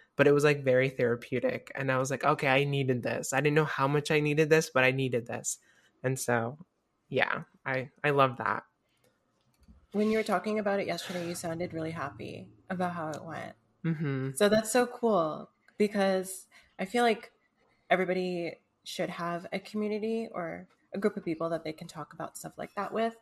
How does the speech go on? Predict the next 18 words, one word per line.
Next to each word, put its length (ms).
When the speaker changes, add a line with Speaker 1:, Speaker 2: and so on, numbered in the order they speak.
Speaker 2:
But 180
when 100
it's 320
specifically 800
within 360
your 140
company, 720
I 200
feel 140
like 200
that 200
is 220
really 460
valuable 640
because 420
most 260
people 240
feel 680